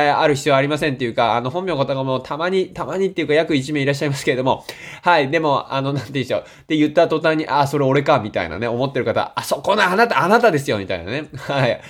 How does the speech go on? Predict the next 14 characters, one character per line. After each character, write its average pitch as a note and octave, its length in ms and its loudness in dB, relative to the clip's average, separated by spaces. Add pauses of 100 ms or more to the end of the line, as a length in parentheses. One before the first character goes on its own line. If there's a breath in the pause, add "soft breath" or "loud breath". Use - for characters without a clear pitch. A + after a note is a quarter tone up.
(220 loud breath)
あ C#3+ 240 4
の、 C#3 240 4
普 F#3 160 -2
通、 B3 320 2
普 D3+ 140 0
通 C4 320 0
っ - 40 -12
て F#3+ 80 0
い D3+ 40 4
う C3 60 2
か B2+ 80 0
ね、 D#3 100 2
も D#3+ 180 0
う、 - 20 -12